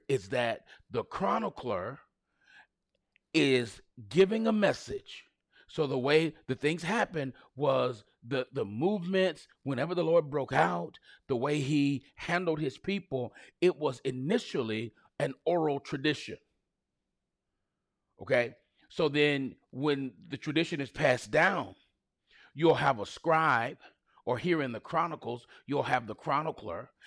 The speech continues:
and the chronicler will start writing out what's happening or what has happened, so we can keep these stories, uh, going. So it's not just the,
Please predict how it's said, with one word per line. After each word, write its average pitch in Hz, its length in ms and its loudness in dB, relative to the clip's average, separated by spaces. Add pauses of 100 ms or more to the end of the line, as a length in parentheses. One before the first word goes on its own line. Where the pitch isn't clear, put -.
(160)
and 127 140 -6
the 110 80 -4 (300)
chronicler 196 500 0
will 139 100 -6
start 151 420 0 (200)
writing 170 440 2
out 143 360 2 (1080)
what's 139 300 2
happening 180 480 0 (720)
or 139 120 4
what 127 220 4
has 139 300 2
happened, 180 520 0 (220)
so 147 160 -2
we 135 120 0
can 123 120 -2
keep 165 320 -4
these 135 340 -2 (160)
stories, 120 800 -2 (260)
uh, 113 180 4
going. 104 460 0 (220)
So 120 180 -2
it's 107 100 -2
not 120 220 0 (120)
just 156 760 4 (640)
the, 113 480 0